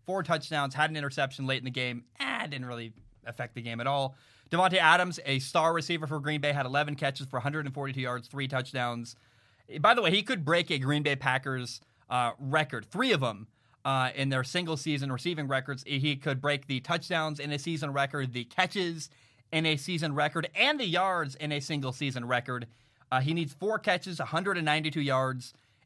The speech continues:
and two touchdowns next week to break all three records in the Green Bay Packers, kinda, you know, the way they keep their records. Here's why the game legitimized the Packers in my mind. I went, "Man,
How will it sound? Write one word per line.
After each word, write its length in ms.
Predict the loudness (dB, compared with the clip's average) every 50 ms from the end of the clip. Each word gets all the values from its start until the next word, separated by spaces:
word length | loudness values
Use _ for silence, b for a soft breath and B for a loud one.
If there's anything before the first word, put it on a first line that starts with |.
| b -4
and 140 | -2 -2
two 140 | -2 -2 -2
touchdowns 500 | 2 2 2 2 2 0 0 0 0 0
next 320 | 0 0 0 0 -2 -4 -8
week 180 | -8 -8 -8 -8
to 60 | -8
break 280 | -4 -2 -2 -2 -2 -4 -2
all 180 | -2 -2 -2 -2
three 320 | -6 -8 -8 -6 -4 -4
records 640 | -4 -4 -4 -6 -6 -6 -8 -8 -8 -10 -12 -16 -18 b b b b b b b b -4
in 80 | -2 0
the 80 | 0
Green 180 | 2 2 2 2
Bay 160 | 2 0 0
Packers, 480 | 0 -2 -2 -2 -2 -2 -2 -4 -4 -4
kinda, 340 | -2 0 0 0 0 -2 -4 b b b b b b
you 40 | -6
know, 80 | -4 -4
the 100 | -2 0
way 140 | 0 0
they 160 | 2 0 -2 -2
keep 200 | -4 -4 -4 -2
their 100 | -2 -2
records. 360 | -2 -2 -4 -6 -8 -8 -12 b b b b
Here's 220 | 0 0 2 4
why 140 | 6 6 6
the 80 | 6 4
game 220 | 2 0 0 0
legitimized 560 | -2 -2 0 0 0 0 0 0 0 0 -2
the 60 | -4
Packers 380 | -2 -2 -2 -2 -2 -4 -6 -6
in 60 | -4
my 140 | -4 -4 -6
mind. 240 | -6 -10 -14 -16 -16 _ _ _ _ _ _ _ _ _ _ _ _ _ _ _ _ _ -16 -4 0
I 80 | 0 2
went, 180 | 2 0 2
"Man, 320 | 2 2 2 2 0 -2